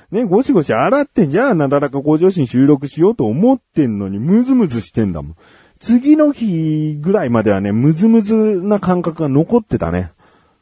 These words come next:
えー、もうやだ。プール大好きなのにさ、本当に好きなの。潜ってさ、うーん、もう泳ぐのも、泳ぐのも好きだしさ、水遊び大好きなんだよ。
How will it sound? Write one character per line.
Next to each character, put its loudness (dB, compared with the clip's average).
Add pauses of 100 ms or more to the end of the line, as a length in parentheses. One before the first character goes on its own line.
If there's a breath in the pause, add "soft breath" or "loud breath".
(180)
え -8
ー、 -4
も -2
う -4
や -2
だ。 -6 (580)
プ 2
ー 0
ル 0
大 -6
好 -20
き -4
な -2
の -4
に -4
さ、 -10 (220)
本 0 (140)
当 2
に 2
好 -14
き 0
な 0
の。 -4
潜 0
っ -4
て -6
さ、 -6 (460 soft breath)
う -6
ー 0
ん、 -2
も 2
う 4
泳 6
ぐ 0
の 2
も、 -2
泳 4
ぐ 0
の 2
も 0
好 -10
き -6
だ -4
し -16
さ、 -4
水 0
遊 -4
び -8
大 -6
好 -20 (120)
き -2
な 2
ん 0
だ 4
よ。 2